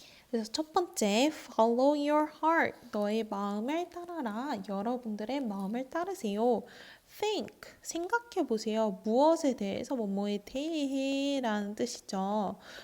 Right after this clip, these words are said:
전치사입니다, 얘는. 얘들아, 전치사 다음에는 뭐가 온다고 배웠죠? 그렇죠, 여러분들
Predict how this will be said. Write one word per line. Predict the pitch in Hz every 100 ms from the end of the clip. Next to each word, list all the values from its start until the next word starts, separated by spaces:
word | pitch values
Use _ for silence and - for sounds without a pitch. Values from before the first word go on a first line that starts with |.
| - _
전치사입니다, | - 220 214 240 - 392 349 226 196 202 233
얘는. | 202 190 180 180 - - - -
얘들아, | 202 180 190
전치사 | - 214 220 226 - - 415 427 359 330 330 330
다음에는 | 202 196 220 240 202 196
뭐가 | 180 165 -
온다고 | 330 403 392 330 277
배웠죠? | 196 170 - - 415 - - - - - -
그렇죠, | 233 - - 214 202
여러분들 | 196 196 190 185